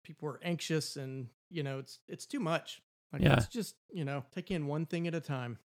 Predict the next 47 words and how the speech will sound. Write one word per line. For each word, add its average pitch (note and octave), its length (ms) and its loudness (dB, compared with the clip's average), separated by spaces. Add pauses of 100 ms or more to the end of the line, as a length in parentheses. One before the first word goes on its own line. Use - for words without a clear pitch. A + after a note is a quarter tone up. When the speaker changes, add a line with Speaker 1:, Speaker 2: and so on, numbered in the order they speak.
Speaker 2:
That F#3 100 12
Speaker 1:
Take G#3 60 12
a - 20 12
Speaker 2:
was G#3+ 240 12
a - 20 12
Speaker 1:
breath. C#3 140 10
Speaker 2:
great E3 260 10
documentary. C#3+ 720 12
Uh, A2 460 10
I B2 40 8
think - 160 6
it's - 120 8
in B2 140 10
Bend, C3+ 500 8
Oregon. A#2 720 2 (120)
Uh, A2+ 300 8
that's A2 320 6
where G#2+ 180 8
it G2 80 4
is, G2+ 100 8
Speaker 1:
Yeah, A#3+ 140 6
Speaker 2:
right? G#2+ 220 6
The A#2 80 6
Speaker 1:
yep, A2 60 8
Speaker 2:
Last A2+ 200 6
Speaker 1:
it - 60 0
is, - 20 10
yeah. C#3 300 8
Speaker 2:
Blockbuster. C3+ 300 6 (680)
Speaker 1:
Yeah, C#3+ 160 -2
I'm, D#3 100 2
Speaker 2:
Yeah. - 100 -2
Speaker 1:
I'm F3+ 120 0
gonna G#3+ 160 4
watch E3+ 300 6
it. D3 100 -4 (280)
She F#3 160 -2
had E3+ 100 2
watched E3+ 320 0
it D#3+ 60 2
and D3 120 -2
said D3 160 -2
it's, C#3+ 200 -6
it's C#3 200 -8
really D#3 280 4
awesome C#3+ 480 2
and C3 180 -2